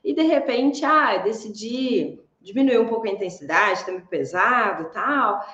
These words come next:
E aí eu faço, ao invés de eu fazer aula duas vezes na semana, três vezes na semana, que nem eu fazia no começo, agora eu passo a fazer, é, Ah, uma vez a cada quinze dias, às vezes uma vez por mês. Às vezes eu vou viajar, sabe? E aí não dá muito pra fazer.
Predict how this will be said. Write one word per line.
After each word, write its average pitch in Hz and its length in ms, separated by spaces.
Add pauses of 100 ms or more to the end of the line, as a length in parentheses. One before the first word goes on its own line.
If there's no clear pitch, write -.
(160)
E 381 100
aí 415 200
eu 403 120
faço, 349 420
ao 247 100
invés 277 200
de 330 60
eu 285 60
fazer 247 260
aula 180 280
duas 285 360
vezes 196 220
na 160 80
semana, 170 560
três 240 320
vezes 196 200
na 165 100
semana, 156 360
que - 60
nem 165 100
eu - 60
fazia 131 240
no 135 100
começo, 214 520 (300)
agora 269 500
eu 285 440 (220)
passo 247 300
a 240 40
fazer, 208 920 (340)
é, 160 640 (280)
Ah, 185 300
uma 175 240
vez 170 760
a - 100
cada 160 260
quinze 160 480
dias, 214 960
às 175 220
vezes 202 360
uma 185 220
vez 156 200
por 160 120
mês. 226 220
Às 240 200
vezes 262 160
eu 262 120
vou 247 120
viajar, 196 540
sabe? 196 300
E 190 40
aí 190 160
não 226 160
dá 185 200
muito 208 180
pra - 80
fazer. 190 220